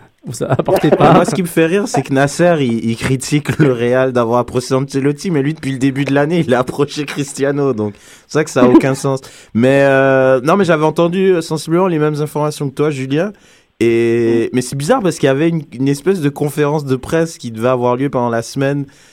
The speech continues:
Speaker 2: qui allait, euh, clarifier le partira, partira pas d'Ancelotti. Elle a été annulée en, à la dernière minute.
Speaker 3: Non, ouais, c'est, c'est ça, c'est, c'est le rendez-vous, en fait, de Ancelotti et, et El Khelaifi qui aurait dû avoir lieu, euh, hier.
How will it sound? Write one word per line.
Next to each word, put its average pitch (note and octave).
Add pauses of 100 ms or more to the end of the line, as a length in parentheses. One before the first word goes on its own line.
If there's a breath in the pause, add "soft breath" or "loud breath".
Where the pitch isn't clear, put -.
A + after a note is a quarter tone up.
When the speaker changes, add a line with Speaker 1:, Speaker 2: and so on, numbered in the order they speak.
(220 soft breath)
Speaker 2:
qui G#2+
allait, G#2+
euh, G#2
clarifier C3+
le A#2+
partira, C3
partira B2
pas C3+
d'Ancelotti. B2
Elle A#2
a G#2+
été A2
annulée B2+
en, A2+
à G2+
la G2+
dernière B2
minute. C#3
Speaker 3:
Non, C3
ouais, C#3
c'est, A#2
c'est A#2+
ça, C3+
c'est, A2+
c'est C3
le C3
rendez-vous, D3
en D3
fait, C3
de A#2
Ancelotti B2
et, A#2+
et A#2
El A#2
Khelaifi B2
qui B2
aurait A2+
dû C3+
avoir C#3+
lieu, C3 (380 soft breath)
euh, A#2+
hier. D3